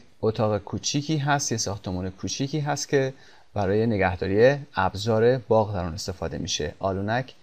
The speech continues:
که شد در انگلیسی گفته می‌شه. و next is attic or loft. Space in the roof of a house used for storing things. It can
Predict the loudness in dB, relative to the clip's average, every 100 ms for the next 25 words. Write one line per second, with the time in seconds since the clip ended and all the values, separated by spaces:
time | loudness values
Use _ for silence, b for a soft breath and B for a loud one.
0 | -20 -6 -2 0 2 6 6 6 0 -16
1 | -10 -8 -8 -8 -8 -8 -8 -10 -6 -8
2 | -8 -20 -20 b b b b b b 4
3 | 6 6 4 0 0 0 -8 4 8 10
4 | 10 8 4 -14 -4 0 2 4 8 6
5 | 6 -10 -12 -12 -12 -20 -20 -20 -4 -4
6 | 2 2 4 0 2 2 6 6 6 4
7 | 2 2 2 4 2 0 -4 0 0 0
8 | -2 -2 2 2 4 4 2 2 2 2
9 | 0 -4 -4 -4 -2